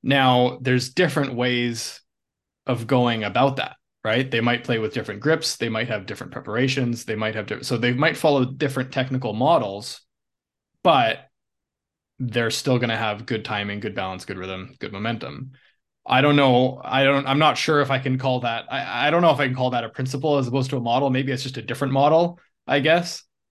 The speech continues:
Um, but I, I think there's nothing wrong with,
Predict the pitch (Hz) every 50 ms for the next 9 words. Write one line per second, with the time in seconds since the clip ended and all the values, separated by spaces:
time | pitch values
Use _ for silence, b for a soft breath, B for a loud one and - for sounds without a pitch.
0 | _ - - 127 123 117 117 110 110 107 107 104 104 104 123 131 _ _ _ _
1 | _ _ _ _ _ _ _ _ _ - 147 131 123 120 120 120 - - 127 123
2 | - - 143 135 131 131 131 - - - _ _ _ _ _ _ _ _ _ _
3 | _ _ _ _ _ _ _ _ _ _ _ _ _ _ _ _ _ _ _ _
4 | _ _ _ _ _ - 156 147 131 120 131 170 190 185 180 208 190 165 147 139
5 | 135 135 135 139 143 147 143 143 139 135 127 120 117 113 110 - - -